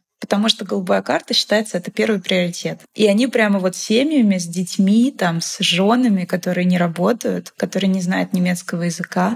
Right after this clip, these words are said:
у которых нет высшего образования, и они просто уезжали вот буквально за два, э,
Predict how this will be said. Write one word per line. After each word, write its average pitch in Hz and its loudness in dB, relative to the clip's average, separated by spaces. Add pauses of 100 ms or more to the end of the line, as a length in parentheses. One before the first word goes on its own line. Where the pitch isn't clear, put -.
у 185 -6
которых 190 0
нет 190 0
высшего 175 0
образования, 175 0
и 190 0
они 208 4
просто 202 0
уезжали 180 2
вот 190 0
буквально 196 0
за 175 -4
два, 185 0
э, - -8